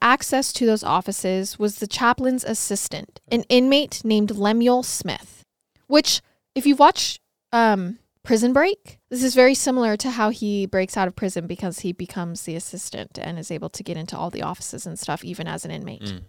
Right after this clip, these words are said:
Speaker 2: okay. I've never watched Prison Break.
Speaker 1: <gasps> Really?
Speaker 2: You've watched it?
Speaker 1: Yes.
Speaker 2: When? Not since we've been married.
Speaker 1: Like, when it first came out, I was, like, in middle
Speaker 2: Oh.
Speaker 1: school.
Speaker 2: Oh. Is there a bunch of seasons?
Speaker 1: Yeah.
Speaker 2: Hmm.
Speaker 1: It's good. We should watch it.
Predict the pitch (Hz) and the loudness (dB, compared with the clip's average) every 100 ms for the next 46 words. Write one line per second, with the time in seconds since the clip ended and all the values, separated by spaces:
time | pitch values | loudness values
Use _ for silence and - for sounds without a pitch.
0 | - 101 92 90 104 98 92 90 87 95 | -14 -10 -10 -10 -8 -4 -2 0 -2 -4
1 | 87 82 80 - 762 659 - - _ _ | -8 -8 -8 4 6 6 4 -8 _ _
2 | _ - 277 330 494 571 - _ 104 110 | _ -14 -10 -8 -8 -10 -18 _ -8 -2
3 | 120 143 - 220 - - 403 494 269 269 | 0 0 -4 -10 -10 -10 -4 -2 -2 -4
4 | - 160 107 90 87 101 123 - 117 98 | -6 -6 -6 -8 -6 -2 -2 -4 -10 -4
5 | 139 98 85 90 131 311 480 - _ _ | -4 -4 -4 -6 0 4 4 4 _ _
6 | 302 427 440 - 453 381 415 453 190 190 | 0 2 0 -4 -4 -4 -2 0 0 -2
7 | 226 294 277 302 - 277 214 - 302 - | -6 -6 -6 -8 -4 0 2 2 -2 -6
8 | - - _ _ 101 87 80 _ _ _ | -10 -10 _ _ -12 -12 -14 _ _ _
9 | _ 101 101 92 98 - - 87 127 143 | _ -6 -4 -4 -6 -10 -12 -12 -12 -18
10 | _ 175 175 - _ _ _ _ _ _ | _ -8 -6 -8 _ _ _ _ _ _
11 | - 98 - 240 - - 202 202 185 226 | -14 -14 -12 -14 -12 -8 -4 -2 -4 -2
12 | 294 - 539 453 494 640 719 - 508 381 | 0 4 4 6 6 8 6 6 8 8
13 | 247 185 - | 6 4 -4